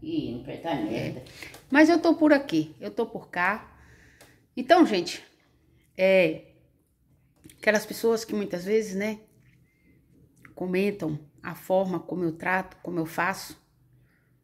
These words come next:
Speaker 2: como eu conduzo, né, aqui dentro da minha casa. Sinta-se um, um pouco na minha pele, no meu dia a dia. Porque a gente falar é muito fácil.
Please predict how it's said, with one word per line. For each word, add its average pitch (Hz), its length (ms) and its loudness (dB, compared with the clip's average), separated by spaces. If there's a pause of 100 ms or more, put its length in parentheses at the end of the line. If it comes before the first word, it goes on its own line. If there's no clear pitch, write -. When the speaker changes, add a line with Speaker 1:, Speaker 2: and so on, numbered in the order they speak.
(320)
Speaker 2:
como 226 280 2
eu 208 100 6
conduzo, 180 640 -6
né, 196 240 -6 (180)
aqui 180 280 -10
dentro 196 280 -6
da - 80 -6
minha 175 180 -4
casa. 170 400 0 (1900)
Sinta-se 262 460 2
um, 175 440 -6
um 190 40 -8
pouco - 480 -8 (840)
na 185 100 0
minha 202 220 2
pele, 170 500 0 (520)
no 240 80 4
meu 330 180 10
dia 247 200 4
a - 20 -2
dia. 175 420 -4 (1160)
Porque - 160 0
a 330 60 6
gente 359 240 6
falar 208 440 0
é 208 60 0
muito 269 240 2
fácil. 170 440 -8